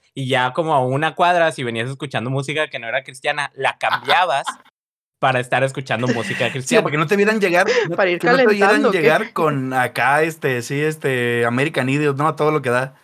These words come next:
Speaker 3: Ujú.
Speaker 1: Sí, sí, sí, lo, lo, lo cambiabas a Relient K y a Super Chick, o sea, que era exactamente lo mismo.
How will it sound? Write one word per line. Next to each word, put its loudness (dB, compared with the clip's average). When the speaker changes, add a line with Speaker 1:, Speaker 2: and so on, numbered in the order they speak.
Speaker 3:
Ujú. -6
Speaker 1:
Sí, -4
sí, -8
sí, -4
lo, 2
lo, 0
lo 0
cambiabas 0
a 2
Relient 2
K 2
y 0
a 2
Super -2
Chick, -6
o 0
sea, -2
que 0
era 2
exactamente -2
lo 0
mismo. -6